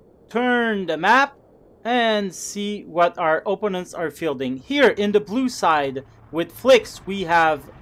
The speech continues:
the twenty-eight Jaeger starting with a Stug three, a Pak forty, and an M G forty-two. Uh, this is gonna go all in this little area here, I imagine. And here we have some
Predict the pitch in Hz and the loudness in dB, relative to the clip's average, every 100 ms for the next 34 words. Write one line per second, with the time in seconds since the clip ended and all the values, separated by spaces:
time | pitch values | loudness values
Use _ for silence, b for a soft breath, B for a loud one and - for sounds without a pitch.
0 | 135 160 160 262 277 254 - 214 202 160 | -16 -14 -8 -4 -2 -2 0 0 0 -2
1 | 147 - 190 190 175 160 147 - - 254 | -6 -2 -2 -2 -6 -6 -8 -8 -6 -6
2 | - - 185 185 - B B B 170 165 | -6 -8 -8 -8 -16 B B B -10 -4
3 | 247 247 - 220 208 202 - 180 175 180 | -2 -2 0 2 2 0 -4 -4 -4 -6
4 | 190 165 160 160 165 - 262 269 190 220 | -8 -4 -4 -4 -8 -2 4 4 4 -2
5 | 208 - 180 156 - 160 208 - - - | -6 -4 -4 -6 -6 -6 -6 -8 -20 -20
6 | B B B - 165 156 151 143 214 214 | B B B -6 0 2 2 2 0 0
7 | 220 170 196 175 143 180 185 180 - 196 | -8 -4 -4 -4 -4 -2 0 -2 -2 2
8 | 196 196 202 - 202 185 185 156 175 170 | 6 6 4 0 -6 -6 -6 -6 -8 -8
9 | 190 185 170 - 180 170 208 208 175 208 | -6 -6 -6 -6 -8 -2 2 2 2 2
10 | 214 - 180 175 175 185 208 214 214 208 | 4 2 -4 -6 -4 -6 -2 -2 -2 -6
11 | - B B B - - - 175 165 165 | -12 B B B -20 -20 -8 -2 0 2
12 | 165 170 170 - 196 226 254 254 247 - | 0 -4 -10 -10 -4 4 6 8 6 2
13 | 185 214 208 202 202 185 - 190 180 170 | -2 0 2 2 2 -2 -2 0 0 -4